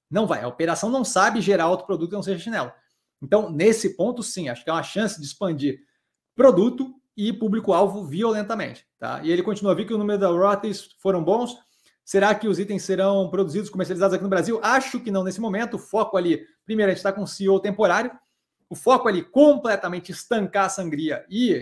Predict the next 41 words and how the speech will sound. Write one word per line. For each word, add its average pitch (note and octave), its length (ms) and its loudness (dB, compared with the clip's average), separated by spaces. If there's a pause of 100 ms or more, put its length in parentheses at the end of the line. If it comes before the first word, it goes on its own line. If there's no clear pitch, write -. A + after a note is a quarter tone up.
resolver, F3 640 0 (380)
é, C#3 960 -2
estabilizar F3+ 560 0
ali C#3+ 160 -4
estoque, F3 480 -4
por D#3+ 100 -12
aí D#3 80 -4
vai, F3 80 -4
como F3+ 160 -10
comentar E3+ 320 -8
na G3 80 -6
análise, A3+ 400 -4 (320)
tá? C#3+ 160 -2
Então, D#3 200 -4
acho G3+ 260 2
que C4 80 -2
não G#3 200 2
tão B3 140 -2
cedo, D#3+ 320 -6 (340)
tá? A#2+ 300 -14
Eventualmente, G3 1120 2
a C#3 100 -8
ideia D3+ 340 0
é F#3 40 0
global, E3 640 -2 (200)
certo? C#3 280 -10
A D#3 40 -4
ideia F#3 320 4
é - 20 6
o F#3 80 2
quê? - 320 -6 (320)
Mush, F3 880 -4
botar F#3 400 0
tudo G#3 180 -2
aquilo F#3 180 -4
ali E3+ 140 0
junto, G#3 320 -8 (460)
fazer G3 320 2
uma F#3 160 4
operação F3 400 -2
só, G#3+ 340 -10